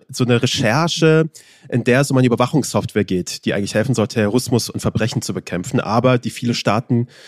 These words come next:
genutzt haben, um gegen Andersdenkende, gegen Journalisten und Menschenrechtsaktivisten vorzugehen. Warum ich das natürlich sage, ist jetzt klar, wir zwei jetzt hier,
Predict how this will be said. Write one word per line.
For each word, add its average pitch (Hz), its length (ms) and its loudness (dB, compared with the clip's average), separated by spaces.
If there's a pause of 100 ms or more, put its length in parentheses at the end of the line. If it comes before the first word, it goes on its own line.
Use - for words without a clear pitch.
(200)
genutzt 120 320 0
haben, 113 180 2
um 104 60 2
gegen 107 200 0
Andersdenkende, 104 960 0
gegen 104 160 -2
Journalisten 101 540 0
und 92 140 -6
Menschenrechtsaktivisten 95 800 -6
vorzugehen. - 500 -8 (320)
Warum 131 140 4
ich 151 60 4
das 160 100 2
natürlich - 240 0
sage, 160 240 2
ist 131 200 -2
jetzt - 220 -2
klar, 135 380 2
wir 135 260 -8
zwei 131 260 0
jetzt 131 220 -2
hier, 147 380 2